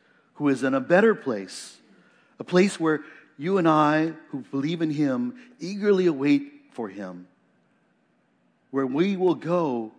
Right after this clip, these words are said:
when he returns to take us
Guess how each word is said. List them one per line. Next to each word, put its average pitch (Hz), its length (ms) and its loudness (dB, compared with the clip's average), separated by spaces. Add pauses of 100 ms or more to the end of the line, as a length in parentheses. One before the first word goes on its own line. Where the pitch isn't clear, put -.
(420)
when 120 180 -6
he 156 320 -6
returns 123 880 -8 (500)
to 117 120 -8
take - 360 -10
us - 360 -18